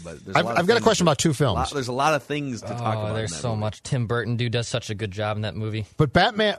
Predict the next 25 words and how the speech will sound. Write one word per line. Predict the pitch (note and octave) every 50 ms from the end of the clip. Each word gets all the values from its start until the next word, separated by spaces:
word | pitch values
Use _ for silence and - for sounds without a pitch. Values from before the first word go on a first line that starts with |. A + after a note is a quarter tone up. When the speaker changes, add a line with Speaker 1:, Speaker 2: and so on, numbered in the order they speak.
| - -
Speaker 2:
okay, | D#3+ D#3 - D3 B2 A#2+
so | - - D#3 D3 C#3+ C#3+ - _ _ _ _ _ _ _ -
I | B2 C3+
think | B2+ A3 C#4 G4 - -
Batman | D3+ D3 F3+ G3 - F#3 F3+ F3 E3 D3
and | B2+ A2 G2
Ransom | G#2+ B2 D#3 F#3 - - - A2 F#2 F#2 - -
might | - A2+ A2 A#2 A#2+ A#2 - - - _ _ _ _ _ _ _ _ _ _ _ - G2 - - _ _ _ -
violate | G2 F2 A2 A2 A#2 C#3+ C#3+ C3+ C3+ A#2+ A2 G#2+
our | G#2+ G2+ G2 F#2
rules. | F#2 F2+ F#2 G#2 A#2 C3+ D#3+ D3+ - - - - - - - _ _ _ _ _ _ -
Speaker 3:
You | - D#3
wanna | F3 E3+
get | E3 E3+ F3
nuts? | F3 E3+ - _ - - - _ _
Speaker 2:
'Cause | - - A#2
they're | F#2+ A#2 G2+
both | B2+ G3 G3+ -
pretty | - A#2 A2+ G#2
damn | F#2 G2 F#2 F2 E2 D#2+
good. | D2+ F2 G#2+ A#2 - - - - - _ _ _ _ _ _ _ _ _ _ _ _ -
Ransom's | A2 D3+ G#3+ - F4 - -
good. | - - F2+
Speaker 1:
I've, | A#2 C#3 B2 B2 -
I've, | C3 C3+ C3 A#2